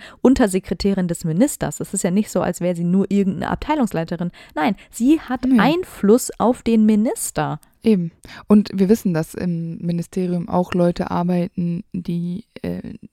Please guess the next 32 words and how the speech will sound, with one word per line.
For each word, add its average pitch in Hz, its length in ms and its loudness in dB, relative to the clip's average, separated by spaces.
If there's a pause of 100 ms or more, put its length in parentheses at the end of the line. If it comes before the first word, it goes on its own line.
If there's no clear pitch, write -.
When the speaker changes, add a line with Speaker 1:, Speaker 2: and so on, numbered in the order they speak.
(180)
Speaker 2:
nicht 220 320 6
rassistisch 160 560 -6
sind 160 340 -6
und 160 200 -6 (100)
durchaus 170 500 -4
für - 160 -4
eine 165 400 -2
gute 180 240 -2
Sache 165 240 -4
kämpfen. 175 380 -8
Zum 262 140 -4
Beispiel 185 280 -2
Mister 165 300 -2
Weasley 175 400 0 (420)
oder 160 160 -2
auch - 140 -10
ein 220 100 2
Kingsley 277 540 0
und 151 320 -4 (500)
Tonks 247 380 6
und - 140 -4
alle 165 200 -2
Ordensmitglieder. 214 720 2
Und 160 140 -4
da 160 80 -2
sind 196 240 0
auch 175 80 -4
bestimmt 196 360 -4
Nicht-Ordensmitglieder, 180 1000 0
die 156 100 -4
genauso 175 400 4
ticken. 180 380 -2